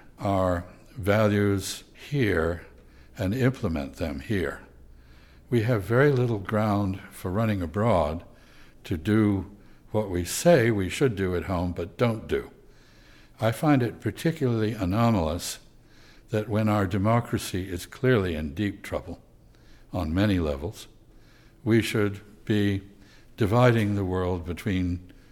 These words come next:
democracies and autocracies. And by the way, what we call democracies is quite similar to what we did in the Cold War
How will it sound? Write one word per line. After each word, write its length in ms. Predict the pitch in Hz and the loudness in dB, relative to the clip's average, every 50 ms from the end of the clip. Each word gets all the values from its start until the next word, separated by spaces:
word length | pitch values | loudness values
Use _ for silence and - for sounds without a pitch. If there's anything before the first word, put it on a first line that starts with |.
| - - - - _ - - _ _ _ - - _ - | -20 -20 -20 -20 _ -20 -20 _ _ _ -20 -20 _ -6
democracies 880 | - 98 92 95 95 87 - - 90 - - 104 90 85 82 78 - | -2 0 2 2 2 0 -2 -4 -6 -4 -4 -2 -2 -2 -2 -4 -6
and 160 | - 85 80 80 | -6 -6 -4 -4
autocracies. 680 | 78 - - 131 139 135 139 - - - 113 92 - | -6 -2 0 0 0 0 -2 -6 -8 -8 -8 -8 -6
And 100 | 113 104 - | -6 -4 -2
by 140 | 143 139 | 0 0
the 100 | 127 110 | 0 0
way, 260 | 107 120 120 98 85 - - - - - - - - - - - - - - | 0 0 0 0 -2 -4 -8 -16 -20 -20 -20 -20 -20 -20 -20 -20 -20 -18 -10
what 260 | - 135 101 113 127 | -4 -2 0 0 0
we 120 | 127 95 90 | 0 -4 -4
call 260 | - - 117 110 101 | -2 0 0 0 0
democracies 1120 | 82 85 82 98 101 104 101 - 98 82 - - 90 85 85 85 80 80 - - - - - - - - - - - - - - - - - - - - - - - | 0 -2 -2 -2 0 -2 -2 -2 -4 -6 -4 -4 -4 -4 -4 -4 -6 -8 -10 -12 -14 -16 -20 -20 -20 -20 -20 -20 -20 -20 -20 -20 -20 -20 -20 -20 -20 -20 -20 -14 -8
is 540 | 127 95 87 82 82 78 - - - - - - - - - - - | -6 -4 -4 -4 -4 -6 -8 -12 -12 -14 -16 -20 -20 -20 -20 -20 -12
quite 200 | - - 117 123 | -6 -4 -4 -2
similar 360 | - - 131 110 110 101 98 92 | -2 0 -2 0 0 -2 -2 -2
to 100 | 98 92 | -2 -2
what 200 | 92 98 104 101 | -2 -2 -2 -2
we 80 | 85 | -4
did 200 | 80 107 104 92 | -2 -2 -2 -2
in 140 | 90 87 82 | -2 -4 -6
the 60 | 85 | -6
Cold 280 | - - 143 151 135 95 | -4 -2 0 0 0 0
War 260 | 80 73 76 78 | -2 -2 -4 -4